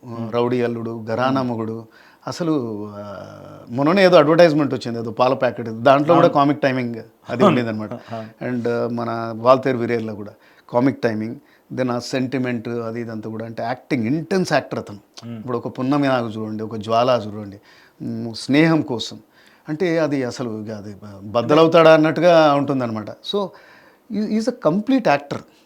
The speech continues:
Speaker 1: Even though ఠాగూర్ సార్,
Speaker 2: Hmm.
Speaker 1: ఆ, దాని గురించి కూడా చెప్పుకోవాలి, బిగ్గెస్ట్ హిట్ సినిమా
Speaker 2: Yeah.
Speaker 1: చిరంజీవి గారి కెరీర్లో.
Speaker 2: So, ఆయన, ఆయనకు ఈ,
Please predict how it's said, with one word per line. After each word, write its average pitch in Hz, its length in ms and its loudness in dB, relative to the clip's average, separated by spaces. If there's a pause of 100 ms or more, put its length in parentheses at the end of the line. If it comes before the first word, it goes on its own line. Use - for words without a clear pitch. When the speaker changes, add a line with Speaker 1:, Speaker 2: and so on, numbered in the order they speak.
(380)
Speaker 1:
Even 139 120 -2
though 165 280 -4
ఠాగూర్ 143 320 -2
సార్, 120 220 -4
Speaker 2:
Hmm. 135 300 -8
Speaker 1:
ఆ, 113 40 -4
దాని 117 220 -2
గురించి 135 220 -8
కూడా 135 120 -2
చెప్పుకోవాలి, 120 440 -4
బిగ్గెస్ట్ 127 580 -4
హిట్ - 220 -6
సినిమా 113 380 -12 (220)
Speaker 2:
Yeah. 110 100 -20
Speaker 1:
చిరంజీవి - 360 -14
గారి 110 140 -6
కెరీర్లో. 101 340 -14 (840)
Speaker 2:
So, 151 60 0 (880)
ఆయన, 131 420 0 (580)
ఆయనకు 117 360 -8
ఈ, 120 300 -2